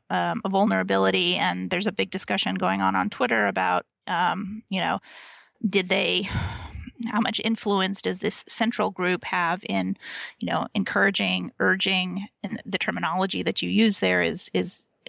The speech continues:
is quite significant, right? Um, forcing, like, w-, where are the boundaries here? And it's coming from a place and a pl-, that, that central place is telling you there is a problem. You need to do something about it if you don't want to be harmed in a particular way. So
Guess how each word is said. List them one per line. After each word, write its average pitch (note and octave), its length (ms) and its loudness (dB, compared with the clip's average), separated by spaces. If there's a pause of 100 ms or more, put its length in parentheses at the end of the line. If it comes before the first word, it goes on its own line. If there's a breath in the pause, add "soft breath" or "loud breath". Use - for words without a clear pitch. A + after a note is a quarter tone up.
(320)
is F3+ 180 0
quite - 240 -2
significant, G#3 520 0
right? F#3 220 0 (460 loud breath)
Um, C#3+ 380 -2
forcing, C4+ 640 2
like, F#3 220 2 (180)
w-, F3 320 -18 (240)
where A3 140 4
are A3 60 4
the G3+ 60 0
boundaries A3+ 460 2
here? F#3+ 200 2
And F#3+ 100 0
it's - 120 -6
coming F4 380 0
from A3+ 180 2
a F#3 60 0
place - 500 -2
and G#3 120 0
a F#3+ 40 0
pl-, - 160 -14 (260)
that, F#3 300 -2 (380)
that G#3 180 0
central B3+ 320 0
place B3 400 0
is G3 80 -12
telling A#3+ 320 0
you F#3 300 -4
there A3+ 160 6
is G#3+ 100 2
a G#3 60 0
problem. A3 680 2 (200)
You G3+ 100 2
need F#3+ 180 0
to F#3 60 -8
do B3 160 6
something G3 320 0
about F#3 220 2
it F#3+ 180 -2
if F#3+ 220 -2
you F#3+ 120 -4
don't F3 260 0
want F3 160 -2
to - 80 -10
be F#3 80 -4
harmed C4 380 4
in F#3 140 -2
a F3+ 120 -4 (260)
particular F3 480 -2
way. - 180 0
So - 160 0